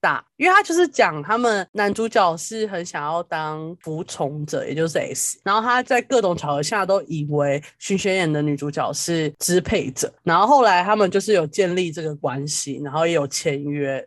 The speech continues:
有互相满足。<laughs> 然后因为大家都说在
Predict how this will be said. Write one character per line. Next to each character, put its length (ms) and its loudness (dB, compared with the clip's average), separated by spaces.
有 80 -8
互 180 4
相 240 2
满 240 0
足。 400 -4
<laughs> 380 -12
然 100 4
后 140 6
因 180 0
为 240 6
大 180 2
家 200 -2
都 180 -6
说 420 -8
在 400 -2